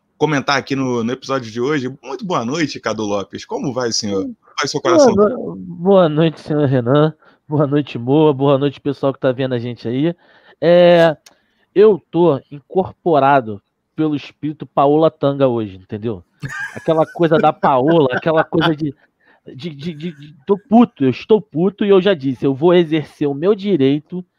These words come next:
Speaker 2: de exaltar a incompetência da franquia Utah Jazz aqui nessa live, tá?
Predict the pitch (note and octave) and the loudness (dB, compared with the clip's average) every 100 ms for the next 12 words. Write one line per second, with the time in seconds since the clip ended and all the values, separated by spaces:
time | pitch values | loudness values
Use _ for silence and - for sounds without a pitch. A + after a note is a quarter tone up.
0 | _ _ _ G3 - - B3+ D4 C4 A3+ | _ _ _ -14 -10 2 4 6 4 0
1 | F#3 - F#3+ G#3 G3 - G#3 - F#3 - | 0 0 2 2 -2 -6 -6 -4 -4 -4
2 | F3 F#3+ E3+ F3 F3 D3+ D#3+ E3+ - F3+ | -6 -4 -2 -4 -6 -10 -8 -6 -2 -2
3 | C#3+ D3 C3+ - C3 B2+ C#3 G#2 F#2+ _ | 0 -2 -4 -10 -12 -8 -8 -10 -14 _
4 | _ - - G#2+ A2 | _ -20 -8 -8 -8